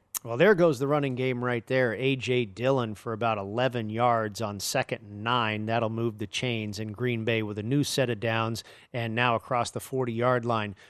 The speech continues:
of the Philadelphia Eagles, they move to ten and a half point underdogs in the live market. Let's take a look at what, it was a pretty interesting game and kinda fun to watch if you were a Jets fan, and that was the Bears at the Jets. Justin Fields, of course, ruled out for the game,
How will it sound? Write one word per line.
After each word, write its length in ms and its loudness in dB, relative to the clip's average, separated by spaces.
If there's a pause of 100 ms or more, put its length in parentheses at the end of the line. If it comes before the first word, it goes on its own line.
(160)
of 140 0
the 80 -2
Philadelphia 720 0
Eagles, 400 -2
they 160 -2
move 300 0
to 100 -10
ten 240 -4
and 100 -4
a 60 -2
half 300 -2
point 300 -8
underdogs 600 -2 (440)
in 140 2
the 100 0
live 360 4
market. 460 -2
Let's 220 2
take 200 6
a 40 -2
look 320 4
at 200 0
what, 200 0
it 40 0
was 180 -4
a 180 -2 (100)
pretty 320 4
interesting 480 0
game 400 2
and 140 -6
kinda 240 -2
fun 260 0
to 80 0
watch 420 2
if 200 -6
you 80 0
were 180 0
a 60 0
Jets 420 -2
fan, 400 -8
and 100 -6
that 160 2
was 180 -6
the 100 -8
Bears 560 6 (100)
at 240 4
the 100 -2
Jets. 600 -4
Justin 400 2
Fields, 400 4
of 40 -6
course, 360 2
ruled 400 4
out 280 4
for 120 -10
the 100 -4
game, 380 2